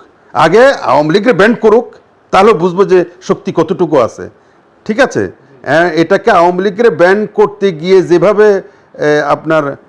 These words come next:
মানে, এ, উম, ভিঙ্গুলের, এ, চাকার মধ্যে ঢিল দিয়া যেভাবে সরকার, এ, রীতিমতো এক ধরনের, এ, এ, মানে বিপদের মধ্যে পড়ছে,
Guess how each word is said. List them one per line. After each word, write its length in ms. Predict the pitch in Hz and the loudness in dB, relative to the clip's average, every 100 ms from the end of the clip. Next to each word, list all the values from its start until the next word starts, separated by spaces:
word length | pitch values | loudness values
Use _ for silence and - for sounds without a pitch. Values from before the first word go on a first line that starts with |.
| - | -10
মানে, 420 | 127 143 147 143 | -4 -2 -2 -4
এ, 60 | 143 139 139 135 131 127 131 127 123 110 101 98 - _ _ _ | -6 -4 -2 -2 -4 -6 -8 -8 -10 -12 -14 -18 -20 _ _ _
উম, 440 | 117 107 92 90 85 101 _ _ _ 104 | -16 -16 -18 -20 -20 -20 _ _ _ -4
ভিঙ্গুলের, 440 | 170 180 202 202 | -2 0 2 2
এ, 60 | 170 - _ _ - 131 139 131 107 | 0 -6 _ _ -12 -8 -6 -8 -8
চাকার 320 | - 170 190 170 | -4 0 0 0
মধ্যে 240 | 185 208 | 2 0
ঢিল 280 | 143 170 214 | 0 0 2
দিয়া 320 | 185 156 120 - _ _ | 2 2 2 -4 _ _
যেভাবে 340 | 104 170 185 190 | -2 0 2 2
সরকার, 420 | 185 180 190 160 | 0 0 2 0
এ, 680 | 147 - _ - 131 131 139 | -2 -10 _ -8 -6 -6 -6
রীতিমতো 460 | 131 156 165 156 165 | -4 -4 -4 0 0
এক 160 | 151 | 0
ধরনের, 280 | 139 185 170 | 0 0 0
এ, 60 | 160 | -2
এ, 1120 | - _ - 120 127 131 123 - 131 127 123 78 - | -14 _ -10 -4 -2 -2 -4 -6 -6 -6 -8 -14 -20
মানে 440 | 95 110 113 95 | -20 -14 -12 -12
বিপদের 440 | 98 156 190 175 202 | -4 -2 0 2 0
মধ্যে 240 | 226 208 | 2 0
পড়ছে, 400 | - 175 - 131 | 0 -4 -4 -8